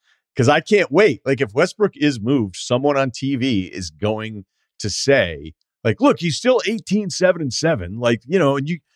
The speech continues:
you tw-, little tweak, <laughs> little tweak there. And I'm like,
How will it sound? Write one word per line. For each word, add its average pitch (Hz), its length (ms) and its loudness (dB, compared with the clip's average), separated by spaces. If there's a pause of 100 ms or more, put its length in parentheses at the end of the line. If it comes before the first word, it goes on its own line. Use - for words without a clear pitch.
(140)
you 147 100 -2
tw-, - 200 -8
little 190 240 2
tweak, 202 420 -2
<laughs> 185 220 2
little 226 240 0
tweak - 320 -2
there. 170 260 4
And 107 120 -2
I'm 110 100 -8
like, 113 260 0